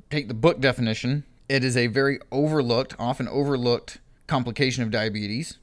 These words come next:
which involves damage to the autonomic nerves, or the automatic, kind of your body's own inbuilt system, the nerve fibers that innervate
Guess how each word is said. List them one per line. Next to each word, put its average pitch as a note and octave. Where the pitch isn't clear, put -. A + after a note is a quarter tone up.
which C3
involves A#2
damage B2+
to C#3
the A#2
autonomic D3
nerves, A#2
or A2+
the G#2
automatic, A#2
kind A#2
of G2
your G#2
body's G#2+
own G#2+
inbuilt B2
system, G2+
the G#2+
nerve C3
fibers C3
that -
innervate C3